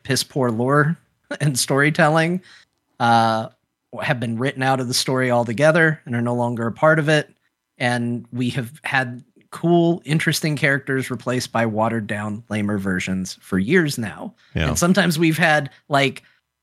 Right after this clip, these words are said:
Speaker 1: worse versions of worse versions taking over.
Speaker 2: Hmm.
Speaker 1: And as a result,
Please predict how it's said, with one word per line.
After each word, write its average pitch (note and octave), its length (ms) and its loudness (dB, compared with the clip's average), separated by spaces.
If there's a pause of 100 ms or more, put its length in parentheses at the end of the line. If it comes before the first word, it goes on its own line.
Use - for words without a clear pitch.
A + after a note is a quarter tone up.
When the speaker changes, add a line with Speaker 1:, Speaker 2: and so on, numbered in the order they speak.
(120)
Speaker 1:
worse D#3+ 420 2
versions E3 540 2
of C#3+ 200 0
worse C3+ 300 -2
versions B2+ 580 -4
taking A2+ 420 -4
over. A#2+ 420 -6 (120)
Speaker 2:
Hmm. F#2 260 4 (100)
Speaker 1:
And C3+ 360 0 (100)
as D3+ 200 0
a D#3+ 60 0
result, D#3 560 0